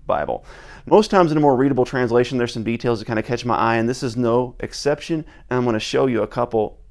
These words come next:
in this one. First of all, let's go to Genesis chapter eight, and we're gonna look at verse number seven. And it says in here that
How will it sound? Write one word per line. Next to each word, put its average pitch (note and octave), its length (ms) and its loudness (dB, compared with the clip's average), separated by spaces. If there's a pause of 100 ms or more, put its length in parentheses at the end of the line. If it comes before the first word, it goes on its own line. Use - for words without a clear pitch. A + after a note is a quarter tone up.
in A2+ 360 -2
this G#2+ 260 -8
one. - 140 -14 (340)
First E3 240 4
of C#3+ 80 2
all, C3 120 10
let's B2+ 120 2
go C3+ 100 2
to A#2+ 60 0
Genesis B2+ 400 0
chapter - 380 0
eight, B2 320 2 (320)
and A#2+ 100 0
we're B2 60 2
gonna B2 140 4
look B2 200 4
at D3 140 4
verse B2+ 480 4
number B2 640 2
seven. - 580 2 (460)
And B2+ 100 0
it - 80 -4
says G3+ 260 6
in A2+ 100 2
here G#2 340 -2 (600)
that A#2 460 6